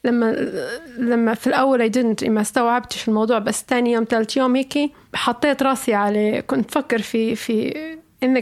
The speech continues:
kitchen، وكان في هيك worktop. I cried and Baba was like، "خير؟" قلت له، "Everything's changed."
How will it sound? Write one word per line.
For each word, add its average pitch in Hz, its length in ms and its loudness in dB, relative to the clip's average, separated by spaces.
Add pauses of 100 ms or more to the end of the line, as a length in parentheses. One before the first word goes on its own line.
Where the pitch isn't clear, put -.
(120)
kitchen، 262 280 0
وكان 226 240 0
في 226 160 -2
هيك 233 160 -2
worktop. 254 560 0 (420)
I 254 140 2 (140)
cried 220 440 0 (560)
and 240 140 2
Baba 247 240 2 (120)
was 208 80 -4
like، 240 280 0 (540)
"خير؟" 277 280 0
قلت 240 260 -6
له، 330 100 -2 (160)
"Everything's 349 560 0
changed." 247 840 -2